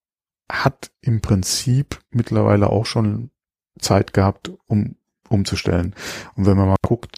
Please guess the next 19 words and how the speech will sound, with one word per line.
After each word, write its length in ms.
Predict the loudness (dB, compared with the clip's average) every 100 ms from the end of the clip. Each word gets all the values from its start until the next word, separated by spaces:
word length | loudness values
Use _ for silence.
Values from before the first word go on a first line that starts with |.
| 0
dass 320 | 0 0 -6 -2
Apple 240 | 0 2
ja 80 | 2
mittlerweile 460 | 0 0 2 2
ja 100 | 2
auch 180 | 2 0
mit 140 | -4 2
Blender 340 | 2 4 0
zusammenarbeitet 1000 | 0 0 2 2 0 0 2 0 -2 -8
und 340 | -4 -4 -2 0
da 260 | 2 2
die 220 | 0 -2
aktuelle 380 | -2 -2 0 2
Version 420 | 0 0 0 0
ja 160 | 0 -2
auch 240 | 0 0
auf 140 | -2 0
Metal 320 | 0 2 0
holt 320 | 2 2 0